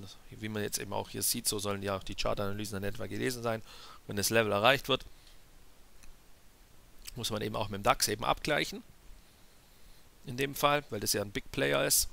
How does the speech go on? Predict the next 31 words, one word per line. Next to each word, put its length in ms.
Und 120
für 100
mich 240
wäre 160
jetzt 160
eben 180
der 80
dax 320
ein 80
Kauf, 480
also 260
wäre 120
das 160
jetzt 120
hier 240
für 160
mich 280
aktuell 420
kein 220
Short. 420
So 140
einfach. 460
Wenn 120
es 60
jetzt 140
hier 120
eine 100
eindeutige 520
Umkehrkerze 640
noch 140
folgt, 480